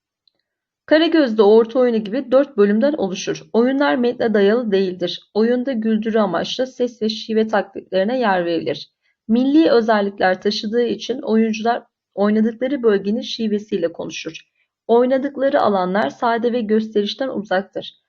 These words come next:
Ancak Karagöz bir gölge oyunu olurken orta oyununda kişiler gerçektir dediğinde ne yapmış? Karagöz ve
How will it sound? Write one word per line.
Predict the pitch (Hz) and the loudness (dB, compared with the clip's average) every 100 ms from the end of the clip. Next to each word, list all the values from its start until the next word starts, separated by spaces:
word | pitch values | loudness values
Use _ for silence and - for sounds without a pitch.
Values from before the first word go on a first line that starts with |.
| _ - | _ -6
Ancak | 277 285 240 233 | -2 0 -2 -2
Karagöz | 269 240 214 214 220 - | 0 0 2 0 -2 -6
bir | 226 | -6
gölge | 214 - 190 175 170 | -6 -2 -2 0 -2
oyunu | - 180 180 | -2 -4 -4
olurken | 175 196 226 226 226 233 - | -2 -2 -2 -2 -4 -4 -2
orta | 208 220 220 226 | 2 2 2 0
oyununda | 220 202 180 180 185 226 262 _ _ _ | 2 0 -2 -4 0 -2 -2 _ _ _
kişiler | - - 214 240 | -8 -4 -2 -2
gerçektir | 262 190 185 190 214 220 180 165 | -4 -4 -4 -4 -6 -6 -8 -4
dediğinde | 160 170 170 180 269 _ _ _ _ | -6 -6 -6 -4 -4 _ _ _ _
ne | 311 | -2
yapmış? | 294 - - - - | -2 -2 -4 -6 -4
Karagöz | 262 254 226 226 214 220 | 0 0 2 0 0 0
ve | 269 330 | 0 -2